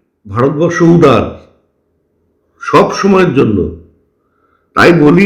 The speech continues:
হিংসে নয়, বন্ধুত্ব রাখলে বন্ধুত্ব পাওয়া যায়, নিজের উপকার হয়।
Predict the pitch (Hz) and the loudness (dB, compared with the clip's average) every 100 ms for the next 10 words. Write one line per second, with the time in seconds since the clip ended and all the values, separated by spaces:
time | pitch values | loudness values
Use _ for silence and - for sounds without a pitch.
0 | 170 123 175 170 180 160 98 82 - - | 2 0 0 0 0 0 -2 -4 -10 -20
1 | _ _ _ _ _ _ _ _ _ 110 | _ _ _ _ _ _ _ _ _ -2
2 | 127 185 180 214 208 202 165 - 165 190 | 2 2 2 0 2 2 2 0 0 0
3 | 196 - - _ _ _ _ 113 127 156 | -2 -8 -18 _ _ _ _ -4 -2 0
4 | 147 180 180 151 135 123 143 113 85 - | 0 -2 0 -2 2 2 2 2 0 -4
5 | - _ _ _ 101 120 139 160 165 147 | -12 _ _ _ -4 -4 0 0 0 0
6 | 156 143 104 87 | 0 2 0 -2